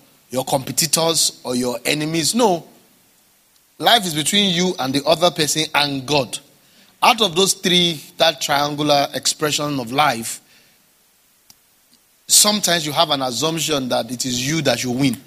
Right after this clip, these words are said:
No. It's God that should win.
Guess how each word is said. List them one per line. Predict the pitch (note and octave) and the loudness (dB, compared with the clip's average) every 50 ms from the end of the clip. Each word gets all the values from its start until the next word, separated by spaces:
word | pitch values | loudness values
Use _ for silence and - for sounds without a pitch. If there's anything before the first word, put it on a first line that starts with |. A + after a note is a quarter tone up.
| - - _ _ _ _ _ _ _ _ _ _ _ _ - - | -20 -20 _ _ _ _ _ _ _ _ _ _ _ _ -16 -4
No. | C#3 D#3 F3+ E3+ C3+ A2+ - - - _ _ _ _ _ _ _ _ - | 2 2 2 2 2 -4 -10 -20 -20 _ _ _ _ _ _ _ _ -6
It's | C#3+ C#3 B2+ B2 | -4 -2 -2 -2
God | B2 B2 E3+ F#3 F#3+ D#3 | 0 4 4 4 4 2
that | D3 D#3 D3 - | 0 0 0 0
should | - D3 C3 B2+ | -4 -4 -4 -2
win. | C#3 D#3+ E3+ C#3+ A#2+ | 0 2 2 2 0